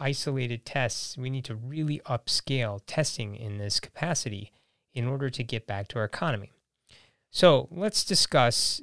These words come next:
one of the actual tests that, um,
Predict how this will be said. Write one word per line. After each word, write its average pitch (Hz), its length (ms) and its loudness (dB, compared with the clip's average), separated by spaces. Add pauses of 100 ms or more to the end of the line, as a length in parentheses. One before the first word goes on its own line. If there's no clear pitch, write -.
(160)
one 139 360 0
of 131 120 2
the 120 340 -2 (920)
actual 170 400 2
tests - 840 0
that, 110 600 2 (560)
um, 104 520 0